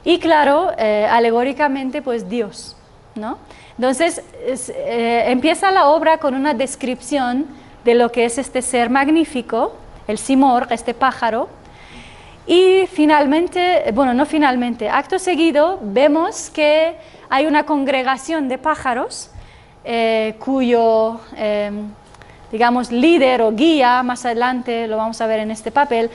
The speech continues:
va a ser un pájaro llamado coronado, a Abubía, también en diferentes versiones se traduce distinto. Em, la Abubía les invita,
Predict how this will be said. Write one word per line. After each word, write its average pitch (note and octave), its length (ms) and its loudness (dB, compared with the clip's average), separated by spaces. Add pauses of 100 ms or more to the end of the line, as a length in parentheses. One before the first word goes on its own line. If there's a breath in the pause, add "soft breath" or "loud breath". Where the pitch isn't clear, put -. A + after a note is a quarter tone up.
(300 loud breath)
va D#4 140 6
a D#4 40 2
ser D#4+ 220 2
un C#4+ 140 0
pájaro C4+ 500 2
llamado A#3+ 500 2
coronado, C4 720 2
a A#3 220 6
Abubía, A#3 800 0
también A3+ 320 -6
en A3 80 -6
diferentes A3+ 500 -6
versiones G#3+ 480 -4
se A3 140 -10
traduce G#3 420 -6
distinto. C#4+ 760 0 (720 loud breath)
Em, A#3+ 480 2 (600)
la C4 240 4
Abubía D#4 500 4
les C4 200 0
invita, C4+ 640 0